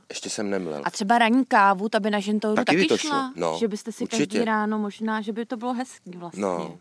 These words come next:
Speaker 2: Hmm,
Speaker 1: hmm,
Speaker 2: hmm.
Speaker 1: že by jsme nám, jako bylo by to asi takové neefektivní, že ty dvě obří zvířata by nám lely ty, těch pár zrnek, ale kdyby chtěla kávu
Speaker 2: Hmm.
Speaker 1: namletou žentourem, tak to není problém.
Speaker 2: Hmm.
Speaker 1: V různých skanzenech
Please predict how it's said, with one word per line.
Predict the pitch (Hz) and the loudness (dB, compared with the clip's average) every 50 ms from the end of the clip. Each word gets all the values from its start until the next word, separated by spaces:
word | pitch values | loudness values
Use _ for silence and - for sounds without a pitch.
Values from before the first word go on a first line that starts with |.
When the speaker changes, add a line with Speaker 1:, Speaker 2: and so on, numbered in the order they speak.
| _ | _
Speaker 2:
Hmm, | 202 196 185 190 | -8 -8 -8 -6
Speaker 1:
hmm, | 190 95 92 - - | -6 -6 -6 -6 -6
Speaker 2:
hmm. | 196 190 190 190 202 - | -8 -8 -10 -10 -8 -8
Speaker 1:
že | 202 | -8
by | 82 95 | -6 -6
jsme | - - - 98 | -8 -8 -8 -8
nám, | 90 92 95 90 90 - - - - - - | -6 -6 -8 -10 -12 -16 -20 -20 -20 -18 -14
jako | 104 - 120 | -8 -4 0
bylo | 110 120 123 | 2 2 2
by | 113 117 | 2 2
to | - 123 | 2 2
asi | 117 113 - - - 101 | 2 2 2 -2 -4 -4
takové | 107 101 - 110 101 90 | -4 -4 0 0 0 0
neefektivní, | 85 80 87 - - 104 92 - - 104 98 98 107 107 | 0 -2 -6 -4 -4 -6 -6 -4 -6 -6 -4 -2 -2 -4
že | 104 98 - | -4 -6 -6
ty | - 107 | -6 -6
dvě | 101 95 101 95 | -2 0 0 0
obří | - 95 92 92 101 95 | 0 -2 -6 -8 -10 -10
zvířata | 90 90 92 87 95 92 - 90 | -8 -8 -8 -8 -8 -8 -8 -6
by | 90 92 | -6 -4
nám | 92 92 95 95 92 | -4 -4 -4 -4 -2
lely | 90 90 92 92 87 | -2 -2 -2 -4 -4
ty, | - - 90 80 - | -6 -6 -8 -8 -6
těch | - 95 90 - | -8 -10 -10 -8
pár | - 92 95 95 92 | -4 -4 -2 -2 -2
zrnek, | 87 80 87 92 92 98 - | -4 -6 -6 -6 -4 -4 -4
ale | 95 90 90 90 85 82 78 - _ | -2 -2 -2 -2 -4 -6 -12 -18 _
kdyby | - 90 85 92 | -12 -10 -8 -8
chtěla | - - - - 85 82 - | -10 -10 -10 -8 -8 -8 -8
kávu | - - - 82 - 214 208 | -10 -8 -6 -4 -2 -2 -2
Speaker 2:
Hmm. | 202 196 190 190 202 220 240 - | -4 -6 -8 -12 -14 -14 -10 -8
Speaker 1:
namletou | 87 87 90 90 87 - 85 90 85 | -6 -4 -4 -6 -6 -6 -6 -8 -8
žentourem, | 80 82 78 73 - 85 87 87 90 | -8 -10 -12 -10 -8 -8 -8 -10 -12
tak | 87 - - | -16 -18 -16
to | - 90 | -14 -12
není | 87 92 95 | -12 -10 -10
problém. | - 104 104 98 82 80 78 76 - _ - | -8 -6 -6 -6 -4 -6 -6 -8 -12 _ -8
Speaker 2:
Hmm. | 104 98 | -6 -4
Speaker 1:
V | |
různých | 107 117 123 143 156 147 - | -4 -4 -4 -6 -6 -6 -6
skanzenech | - - 87 85 78 73 80 73 67 67 - | -8 -6 -6 -6 -6 -8 -10 -12 -12 -14 -18